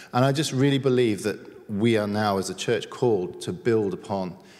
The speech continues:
and to water those seeds and to see them flourish and grow. You know, that is such a kingdom principle, isn't it? Some people sow, others water, others harvest. And,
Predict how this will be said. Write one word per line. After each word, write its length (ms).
and 140
to 80
water 600
those 260
seeds 680
and 120
to 80
see 220
them 160
flourish 680
and 180
grow. 400
You 100
know, 80
that 260
is 180
such 260
a 40
kingdom 380
principle, 500
isn't 160
it? 120
Some 340
people 280
sow, 420
others 360
water, 640
others 380
harvest. 760
And, 300